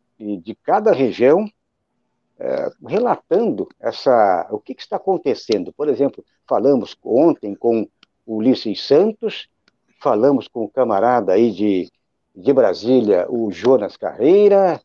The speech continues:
também o pessoal de São Paulo, com o próprio,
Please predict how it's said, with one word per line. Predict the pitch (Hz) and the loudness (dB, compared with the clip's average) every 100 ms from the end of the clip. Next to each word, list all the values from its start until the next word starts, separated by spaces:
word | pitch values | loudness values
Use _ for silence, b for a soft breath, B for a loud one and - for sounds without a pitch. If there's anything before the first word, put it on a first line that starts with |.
| _ _ 123 | _ _ -6
também | 98 90 127 113 | -6 0 2 2
o | |
pessoal | 107 - 113 104 | -4 -4 -2 -2
de | |
São | - 104 76 _ | -4 -6 -6 _
Paulo, | 120 151 175 180 170 165 151 107 87 - | 0 2 2 2 2 2 2 0 -4 -12
com | 95 95 | -16 -16
o | 87 | -6
próprio, | 117 123 98 87 | -2 -2 -4 -12